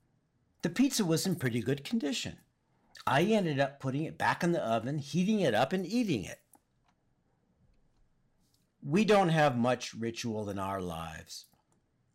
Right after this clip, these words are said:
We do not make burnt offerings, but maybe we should. The Israelites were able to do things with their rituals. It rooted their faith, giving them constant, predictable markers that made it clear that God was with them.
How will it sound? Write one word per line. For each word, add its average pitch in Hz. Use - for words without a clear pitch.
We 143
do 135
not 127
make 101
burnt 104
offerings, 87
but 104
maybe 120
we 160
should. 110
The 143
Israelites 180
were 123
able 143
to 120
do 143
things 127
with 117
their 120
rituals. 92
It 143
rooted 156
their 160
faith, 160
giving 147
them 131
constant, -
predictable 120
markers 120
that 127
made 135
it 143
clear 175
that 104
God 123
was 131
with 175
them. 82